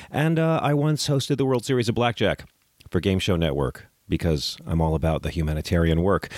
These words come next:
This is a podcast that is all about staying sane in the time when the Christians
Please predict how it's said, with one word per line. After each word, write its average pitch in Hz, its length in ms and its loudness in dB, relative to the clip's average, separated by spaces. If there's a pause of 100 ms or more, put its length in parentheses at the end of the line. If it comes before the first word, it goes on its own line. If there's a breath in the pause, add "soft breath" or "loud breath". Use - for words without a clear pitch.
(240 loud breath)
This 127 340 -2
is 139 220 -2
a 135 140 0
podcast 127 680 -2
that 110 220 0
is 101 160 -2
all 120 340 0
about 104 400 0
staying 120 460 0
sane 127 680 0
in 113 280 0
the 110 140 0
time 113 420 0
when 104 160 2
the 104 100 0
Christians 110 720 -2